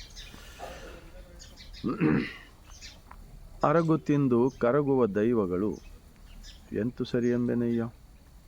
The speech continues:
ಉರಿಯ ಕಂಡರೆ ಮುರುಟುವ ದೈವಗಳು ಎಂತು ಸರಿ ಎಂಬೆನಯ್ಯ. ಅವಸರ ಬಂದರೆ ಮಾರುವ ದೈವಗಳು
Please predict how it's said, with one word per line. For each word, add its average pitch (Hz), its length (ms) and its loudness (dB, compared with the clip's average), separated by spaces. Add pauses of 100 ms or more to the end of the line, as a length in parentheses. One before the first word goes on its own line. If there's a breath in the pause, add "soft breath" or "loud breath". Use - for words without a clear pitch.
(800)
ಉರಿಯ 170 380 6
ಕಂಡರೆ 135 520 4
ಮುರುಟುವ 139 600 4
ದೈವಗಳು 92 720 0 (1040)
ಎಂತು 117 300 0
ಸರಿ 113 260 0
ಎಂಬೆನಯ್ಯ. 110 580 0 (1300)
ಅವಸರ 156 440 4
ಬಂದರೆ 135 560 4
ಮಾರುವ 135 520 6
ದೈವಗಳು 92 720 0